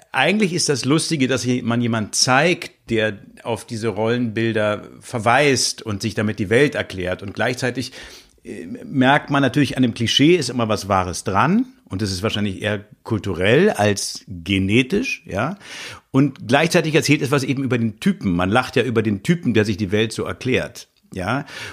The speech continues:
Und, äh, wir erklären sie uns, uns die Welt vielleicht doch unterbewusst auch oft so,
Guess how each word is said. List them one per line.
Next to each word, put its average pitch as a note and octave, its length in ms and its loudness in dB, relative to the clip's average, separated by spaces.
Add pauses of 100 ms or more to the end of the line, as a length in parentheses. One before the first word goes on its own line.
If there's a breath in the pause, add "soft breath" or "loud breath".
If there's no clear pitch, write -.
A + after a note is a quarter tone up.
Und, C3+ 400 2
äh, D3 180 4
wir B2 560 0
erklären D#3 360 2
sie D#3+ 100 4
uns, C#3 460 -6
uns A#2+ 240 -2
die B2+ 100 0
Welt B2+ 200 4
vielleicht B2+ 300 2
doch A2 260 -6 (220)
unterbewusst B2 640 0
auch - 320 -2
oft - 300 -4
so, D#2 400 -4